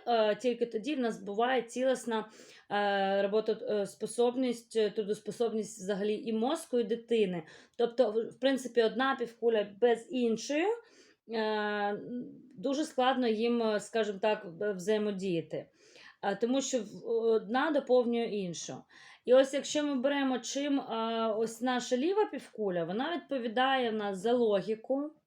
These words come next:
за пам'ять. Це мається на увазі, немає півкулі, яка там ідеально за щось відповідає. Але я з-, називаю зараз аспекти, які найважливіші у тій,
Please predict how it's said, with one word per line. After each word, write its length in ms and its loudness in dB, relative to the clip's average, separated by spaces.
за 180 2
пам'ять. 560 0
Це 280 2
мається 340 0
на 100 0
увазі, 320 0
немає 320 2
півкулі, 420 -2
яка 180 4
там 180 0
ідеально 440 2
за 80 -8
щось 280 -4
відповідає. 720 -2
Але 320 4
я 220 4
з-, 60 -8
називаю 480 0
зараз 300 -2
аспекти, 520 0
які 380 0
найважливіші 840 0
у 40 -6
тій, 220 -12